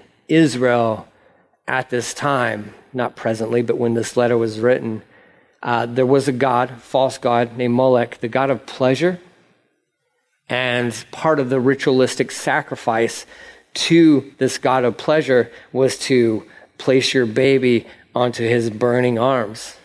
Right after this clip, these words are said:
and your baby just burns up. Like, this is what parents were doing. This is how they would sacrifice to Molech. Um, a-, and it, and it's horrific. Uh, it, it, it's tragic.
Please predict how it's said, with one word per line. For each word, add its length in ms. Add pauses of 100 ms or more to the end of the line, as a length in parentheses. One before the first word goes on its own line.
(220)
and 100
your 100
baby 300
just 260 (540)
burns 340
up. 340 (1300)
Like, 240
this 180
is 120
what 160
parents 280
were 100
doing. 280 (1160)
This 180
is 120
how 180
they 120
would 280
sacrifice 640
to 100
Molech. 420 (880)
Um, 600 (540)
a-, 280
and 140
it, 140
and 160
it's 200
horrific. 720 (960)
Uh, 500
it, 60
it, 460
it's 220
tragic. 760